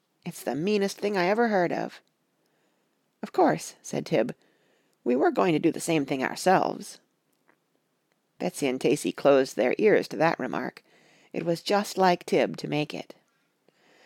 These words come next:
"They must have gotten a hundred names," said Betsy. "We can never, never, never catch up. Gee whiz, gee whittakers, we've got to."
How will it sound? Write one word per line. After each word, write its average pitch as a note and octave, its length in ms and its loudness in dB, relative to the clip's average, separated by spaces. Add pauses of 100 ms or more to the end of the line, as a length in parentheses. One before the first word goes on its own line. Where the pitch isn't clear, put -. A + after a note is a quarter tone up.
(300)
"They C#4 140 2
must F3+ 240 0
have E3+ 140 -4
gotten G3 260 2
a A3+ 120 4
hundred G3 460 0
names," D#3+ 560 -4
said - 220 -10
Betsy. - 440 -8 (1000)
"We B3+ 120 0
can F3+ 280 0
never, F#3+ 240 4
never, E3 280 2
never F#3 460 4
catch C3+ 340 -6
up. - 280 -4 (1000)
Gee D4+ 240 4
whiz, D3 460 2 (220)
gee D4+ 220 4
whittakers, E3 580 2
we've C#4+ 260 0
got - 280 2
to." - 320 -10